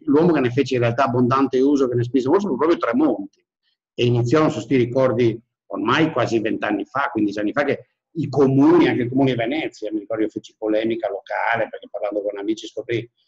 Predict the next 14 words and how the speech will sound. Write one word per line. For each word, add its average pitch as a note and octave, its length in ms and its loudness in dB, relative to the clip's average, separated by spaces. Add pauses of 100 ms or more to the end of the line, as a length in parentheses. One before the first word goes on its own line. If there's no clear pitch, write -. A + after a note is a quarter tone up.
(140)
comuni D3 280 2
si D#3 100 0
erano B2 160 2
riempiti A#2+ 540 0
di A#2 80 2
derivati, A2 720 0
no? A2+ 140 0
E A2+ 80 -4
pagarono G#2+ 640 -2
le G#2+ 120 0
regioni, A2 640 -4 (280)
lì C#3 160 2
era A2+ 180 2
veramente A2+ 440 -2